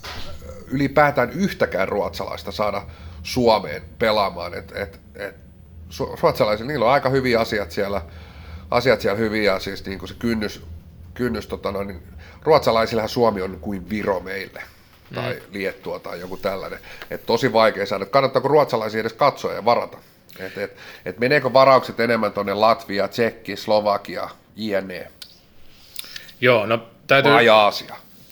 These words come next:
Speaker 2: Joo, täytyy se sanoa, että tässä on niin kuin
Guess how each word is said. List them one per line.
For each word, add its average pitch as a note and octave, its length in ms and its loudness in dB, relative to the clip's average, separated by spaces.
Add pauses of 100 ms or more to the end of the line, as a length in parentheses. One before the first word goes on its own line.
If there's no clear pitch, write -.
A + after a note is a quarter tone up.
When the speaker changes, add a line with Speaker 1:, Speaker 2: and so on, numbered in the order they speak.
Speaker 2:
Joo, B2+ 200 4
täytyy D#3 300 4
se D3 120 2
sanoa, C3 320 2
että B2 220 0 (360)
tässä C3 180 -4
on C3 60 -4
niin C3 160 -2
kuin B2+ 260 -6